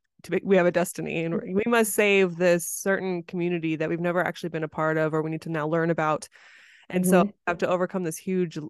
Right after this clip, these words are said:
Speaker 1: hump of what, what is the actual investment? And I, you know,
Speaker 2: Yeah.
Speaker 1: I, and what, does the prophecy fill that void, or do, do you have to, from a writer's perspective, also build in some personal stakes so that the
Speaker 2: Mm.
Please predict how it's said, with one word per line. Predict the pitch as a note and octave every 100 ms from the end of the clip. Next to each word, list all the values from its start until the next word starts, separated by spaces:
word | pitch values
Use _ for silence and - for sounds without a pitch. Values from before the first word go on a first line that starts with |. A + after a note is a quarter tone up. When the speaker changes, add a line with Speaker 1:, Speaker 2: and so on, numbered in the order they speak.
| -
Speaker 1:
hump | - G3 E3+ - - _ _
of | E3+ E3 D#3+ D#3+ - _ - _ _ _ _ -
what, | F#3 -
what | F3+ F#3+
is |
the | F3 -
actual | E3+ - F3
investment? | D#3+ D#3+ D#3+ - A3+ B3 - _ _
And | F3+
I, | E3+ -
you | F3+
know, | D#3+ E3 G#3+
Speaker 2:
Yeah. | -
Speaker 1:
I, | - _ _ F#3
and | F#3
what, | G#3 F#3 - G3
does | G#3 F#3
the | G#3 F#3 E3
prophecy | A3 B3 C#4+ - A3
fill | - - F#3+ G#3 B3
that | C#4+ B3+
void, | C#4+ D4 D#4 E4 E4 - _ -
or | A3+ G#3
do, | G#3+ G3
do | A3
you | G#3+
have | G#3
to, | - G3 -
from | G#3
a | F3+
writer's | F3 F#3 F#3+
perspective, | F#3+ - E3 E3+ E3 - - - _
also | - G3+ G3+ G#3
build | F3+ F3+ F3 E3+
in | E3+ E3
some | E3
personal | - - F3+ - F#3 D#3
stakes | - - - - -
so | E3+
that | D#3+ -
the |
Speaker 2:
Mm. | G3